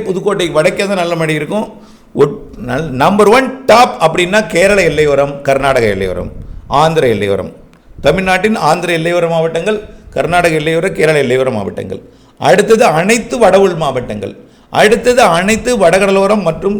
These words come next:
டெல்டா மாவட்டங்கள், அப்புறம்தான் புதுக்கோட்டை, சிவகங்கை, அப்புறம்தான் தென்கடலோரம் மழை இருக்கும் அதுக்கு அடுத்தது. ஆகவே வரக்கூடிய நாட்கள்ல கண்டிப்பா மழை இருக்கு.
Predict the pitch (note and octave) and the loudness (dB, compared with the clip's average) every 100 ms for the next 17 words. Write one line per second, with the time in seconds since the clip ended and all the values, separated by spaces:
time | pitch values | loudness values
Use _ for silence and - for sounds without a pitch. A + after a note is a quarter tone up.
0 | D#3 D3 C#3+ B2 A2 G2+ G#2 G#2+ - - | -4 -4 -2 -2 -4 -4 -6 -10 -10 -8
1 | A2+ - F#3+ F#3+ G3+ F3+ E3 E3+ E3+ D3+ | -8 0 0 2 -2 -4 -4 -4 -6 -4
2 | D#3 F#3 D3+ D3+ D3+ F3 - B2 G#2+ G2 | -2 0 -2 -2 -4 -6 -6 -4 -4 -4
3 | F#2 - - - - - - G#2 G2 E2+ | -8 -12 -20 -20 -20 -20 -10 -6 -4 -6
4 | - - _ _ G#3 - E3+ F#3+ - - | -10 -20 _ _ -8 -8 -10 -12 -14 -20
5 | _ _ - - - - D3 C#3+ G2+ A#2+ | _ _ -20 -20 -14 -2 2 4 2 2
6 | E3 F3 F3 D3+ D#3 F3+ F3 D3 D#3 D#3+ | 2 0 -2 0 -2 -2 -2 0 0 2
7 | E3 C#3+ D3+ D#3 D3 E3 | 2 4 4 4 2 4